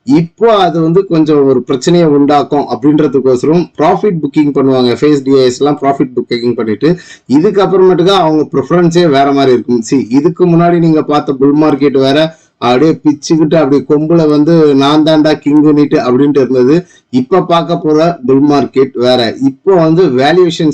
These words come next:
ஸ்டாக்ஸ் எந்த, நீங்க see, ஒரு பழமொழி சொல்லுவாங்க கிராமத்துல, "ஆடி காத்துல அம்மியும் பறக்கும்னுவாங்க." அது மாதிரி புல் மார்க்கெட் ரேலியில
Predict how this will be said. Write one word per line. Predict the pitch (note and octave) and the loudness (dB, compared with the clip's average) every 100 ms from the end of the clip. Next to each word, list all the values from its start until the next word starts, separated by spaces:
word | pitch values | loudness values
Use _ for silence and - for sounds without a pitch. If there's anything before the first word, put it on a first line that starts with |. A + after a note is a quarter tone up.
| - | -2
ஸ்டாக்ஸ் | C#3+ - - G#2 | -2 -2 -8 -6
எந்த, | A#2 D3 F3 F3 F3 D#3 | -2 0 2 2 0 0
நீங்க | D3+ D3+ C3+ D#3 | 2 2 2 2
see, | C3 | 2
ஒரு | B2 C3+ C3+ C3 B2 _ _ | 2 2 2 2 -2 _ _
பழமொழி | C#3+ D#3+ F#3 F3+ | -2 2 2 2
சொல்லுவாங்க | E3 D#3 D3 D3 D3 D#3 G#2+ | 2 2 2 0 0 -2 -2
கிராமத்துல, | B2+ C#3 D3+ C#3 D3 D#3+ - _ _ | -2 0 0 0 -2 -4 -10 _ _
"ஆடி | A2+ B2+ E3+ F#3 G3 | -6 -2 0 0 -2
காத்துல | E3 E3+ D#3+ E3+ F3+ C3 | -2 -4 0 0 0 0
அம்மியும் | C#3+ E3+ F3 | 0 2 2
பறக்கும்னுவாங்க." | D3 C#3 C3 C#3+ C3+ B2+ B2 C#3 | 0 -2 0 2 2 2 2 0
அது | - C3+ C3+ | 0 0 2
மாதிரி | D#3+ E3 | 2 2
புல் | C3 D3 F3+ | 2 0 2
மார்க்கெட் | F#3+ F3+ - F3 C#3 | 0 0 0 -2 0
ரேலியில | C#3 C#3 C3+ D3 | 0 2 2 0